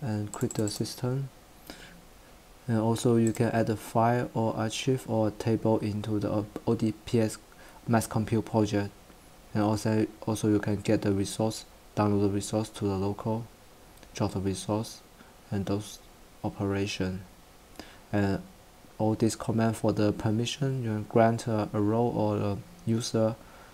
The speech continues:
for the resources. For example, a table, so the A C L, and put the policy control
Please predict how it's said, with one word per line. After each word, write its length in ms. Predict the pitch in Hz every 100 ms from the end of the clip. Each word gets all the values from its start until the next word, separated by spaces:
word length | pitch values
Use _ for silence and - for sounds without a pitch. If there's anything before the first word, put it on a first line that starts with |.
| - - - -
for 400 | - 110 104 101
the 100 | 101
resources. 760 | 101 101 - 127 - 131 - - - - - - - - - - - - - - - - - - - - - - -
For 160 | - 107
example, 400 | 92 107 104 101
a 60 | 95
table, 500 | 107 101 104 104 104 - - - - - -
so 220 | - 113
the 100 | 107
A 160 | 98 104
C 240 | - 101
L, 320 | 101 107 113 - - - - - - - -
and 140 | 107 101
put 140 | 123
the 100 | 107
policy 500 | - 113 110 104 101
control 560 | - 107 - 113 104